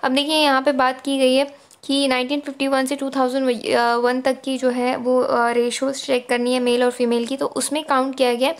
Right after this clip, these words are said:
कि, अ, per thousand, अ, मेल एक वुमन कितनी है। यानी देखिए, पहले नाइनटीन फ़ोर्टी सिक्स है, फिर बड़े, अ, कम हुई है नाइनटीन फ़ोर्टी वन, फिर नाइनटीन थर्टी,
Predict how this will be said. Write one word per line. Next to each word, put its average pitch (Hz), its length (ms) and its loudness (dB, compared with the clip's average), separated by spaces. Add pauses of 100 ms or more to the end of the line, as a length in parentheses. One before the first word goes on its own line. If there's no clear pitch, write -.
(500)
कि, 311 260 -2 (100)
अ, 262 360 2 (280)
per 320 160 2 (200)
thousand, 269 480 2
अ, 240 360 2
मेल 277 420 2 (400)
एक 302 240 -2
वुमन 285 400 2
कितनी 254 380 2
है। 214 140 -2 (300)
यानी 262 220 2
देखिए, 262 220 0
पहले 254 240 0
नाइनटीन 247 340 -2
फ़ोर्टी 262 360 0
सिक्स 262 240 -2
है, 254 120 2
फिर 254 160 0
बड़े, 240 260 2
अ, 240 120 4
कम 247 220 0
हुई 254 160 2
है 254 60 4
नाइनटीन 240 400 0
फ़ोर्टी 254 240 0
वन, 254 220 2
फिर 262 120 0
नाइनटीन 240 680 -2
थर्टी, 262 380 0